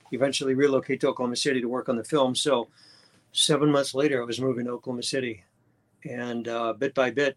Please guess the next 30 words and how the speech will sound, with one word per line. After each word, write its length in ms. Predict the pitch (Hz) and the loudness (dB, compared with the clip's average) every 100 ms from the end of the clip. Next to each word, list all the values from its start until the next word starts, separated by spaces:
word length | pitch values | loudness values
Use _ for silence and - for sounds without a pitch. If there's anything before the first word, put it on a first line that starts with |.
| - | -4
we 160 | 120 | -4
had 100 | 123 117 | -4 -2
to 40 | |
get 160 | 131 135 | -2 -2
the 60 | |
crew 240 | - 151 131 | -4 -2 0
together, 380 | 117 110 123 | 0 -4 -4
and, 280 | 117 117 123 | -6 -4 -6
and 160 | 135 120 | -8 -8
all 200 | 123 135 | -2 0
of 100 | 127 | 0
us 140 | 127 | -2
had 180 | 135 123 | -2 -2
our 80 | 127 | -2
own 140 | 131 | -4
full-time 400 | 123 127 - 123 | -4 -8 -4 -4
jobs. 400 | 117 127 113 107 | 0 0 0 -4
We 100 | 110 | -12
didn't 120 | 113 123 | -12 -12
have 80 | |
the 80 | 117 | -6
money. 220 | 123 123 | -2 -2
We 140 | 104 113 | -4 -10
figured 280 | 139 120 120 | -8 -8 -8
out 120 | 120 | -10
a 40 | |
way 120 | 120 | -12
to 80 | 117 | -14
get 140 | 117 127 | -12 -6
that 260 | 127 - | -6 -6